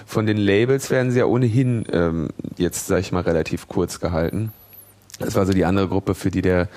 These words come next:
Regner da eine Lanze bricht. Und da ist ihm dann auch relativ viel,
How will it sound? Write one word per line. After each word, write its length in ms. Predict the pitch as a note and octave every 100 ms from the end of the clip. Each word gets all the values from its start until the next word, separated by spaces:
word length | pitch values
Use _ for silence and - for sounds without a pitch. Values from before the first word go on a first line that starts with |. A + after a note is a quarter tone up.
| - - -
Regner 280 | G2+ F#2+ F2+
da 120 | F2
eine 160 | F2 F2
Lanze 400 | F2 F#2 A2 A2
bricht. 260 | G2 G2+ F2
Und 100 | F2+
da 140 | F2
ist 160 | F#2 G#2+
ihm 100 | G2
dann 140 | F#2+
auch 180 | F2+ G2
relativ 380 | F#2+ F#2+ F#2+ -
viel, 460 | - F#2+ F#2 F2+